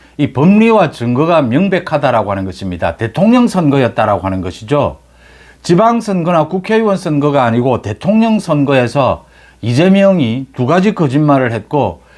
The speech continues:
이 거짓말을 덮기 위해서 또 거짓말을 하고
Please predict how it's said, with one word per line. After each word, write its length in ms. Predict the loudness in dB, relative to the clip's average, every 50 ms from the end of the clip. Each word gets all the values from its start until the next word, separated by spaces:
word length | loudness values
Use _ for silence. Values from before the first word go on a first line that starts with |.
| -20 -12 -4
이 140 | -2 -2 -2
거짓말을 680 | 0 0 0 2 4 4 4 4 4 4 2 2 0 0
덮기 360 | -2 -4 -4 -4 -4 -4 -2
위해서 380 | 0 0 -2 -2 -4 -8 -4
또 220 | 0 2 4 4 4
거짓말을 600 | 2 0 0 2 2 2 2 2 0 0 -2 -4
하고 440 | -6 -6 -8 -10 -14 -14 -14 -16